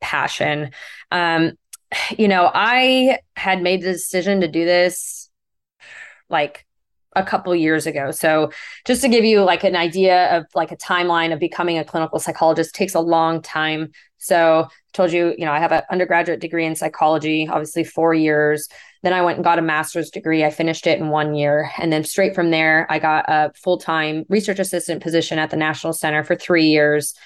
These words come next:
Um, because you, the P H D programs, clinical P H D programs are so competitive to get into that you need, like, years of experience doing research for you to even be considered. So, um,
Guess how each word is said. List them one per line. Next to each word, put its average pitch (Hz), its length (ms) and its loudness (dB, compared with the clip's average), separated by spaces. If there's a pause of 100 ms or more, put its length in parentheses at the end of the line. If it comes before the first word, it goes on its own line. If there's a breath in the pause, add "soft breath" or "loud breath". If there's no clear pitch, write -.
(360 soft breath)
Um, 156 340 -2
because 190 320 0
you, 185 280 0
the 160 260 0
P 220 200 2
H 208 120 -4
D 190 140 0
programs, 170 420 0
clinical 190 320 0
P 170 200 2
H 160 120 -6
D 160 120 -2
programs 156 360 -4
are 165 40 -6
so 175 440 2
competitive 160 540 -2
to 160 80 -6
get 156 200 0
into 160 520 -2 (340 loud breath)
that 151 320 0
you 180 140 -2
need, 170 200 0
like, 160 200 0
years 175 600 2
of 156 380 -2 (480)
experience 180 840 0
doing 160 260 -2
research 190 480 -2
for 175 120 0
you 160 160 0
to - 60 -2
even 160 280 -2
be 151 120 -2
considered. 151 760 -2 (240 soft breath)
So, 165 520 2 (340)
um, 160 420 -2